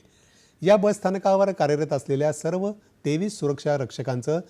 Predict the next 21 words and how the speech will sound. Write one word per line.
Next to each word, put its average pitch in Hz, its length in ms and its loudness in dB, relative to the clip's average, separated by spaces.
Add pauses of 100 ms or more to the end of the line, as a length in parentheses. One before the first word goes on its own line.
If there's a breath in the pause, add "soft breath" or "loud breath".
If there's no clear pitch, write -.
(260 loud breath)
तत्काळ 156 340 0
निलंबन 147 380 -2
करण्यात 117 380 -6
आलं 113 140 -4
आहे. 117 280 0 (380 soft breath)
येत्या 127 240 -2
सात 143 200 -2
दिवसात 170 440 -4 (340 soft breath)
या 175 180 6
प्रकरणाचा 190 600 0
सविस्तर 160 500 -4
अहवाल 143 360 2
सादर 127 320 -2
करण्याच्या 120 440 -4
सूचना 135 460 -4 (340 loud breath)
परिवहन 180 340 2
मंत्री 185 260 -4
प्रताप 135 340 -4
सरनाईक 135 460 -6
यांनी 107 160 -6
दिल्या. 104 340 -8